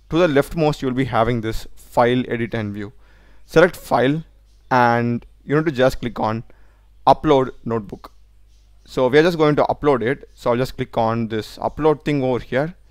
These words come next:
You can even add it from your Google Drive, GitHub, et cetera. But I'm going to upload it from my system, right?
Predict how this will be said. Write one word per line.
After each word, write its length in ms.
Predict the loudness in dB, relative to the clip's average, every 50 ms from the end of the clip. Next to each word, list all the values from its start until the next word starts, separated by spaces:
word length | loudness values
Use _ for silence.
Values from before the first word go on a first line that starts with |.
| -20 _ -4
You 60 | 0
can 120 | 2 4 4
even 180 | 4 4 4
add 140 | 4 4 2
it 100 | 2 0
from 180 | 0 -2 -2 -2
your 120 | -2 -4
Google 300 | -4 -6 -4 -4 -2 -4
Drive, 300 | -2 0 0 0 0 0 -4 -8
GitHub, 340 | -10 -6 -2 0 -2 -2 -2 -8 -12 -12
et 120 | -12 -8
cetera. 340 | -8 -8 -4 -4 -4 -4 -6 -10 -18 -20 -20 -20 -20 -16 0 2
But 120 | 6 6
I'm 120 | 6 6
going 160 | 6 4 6 6
to 40 |
upload 220 | 4 4 2 2 0
it 120 | 0 -2
from 180 | -2 -4 -4 -2
my 220 | -2 -4 -4 -6
system, 420 | -8 -10 -10 -8 -6 -6 -8 -8 -10
right? 220 | -12 -14 -14 -16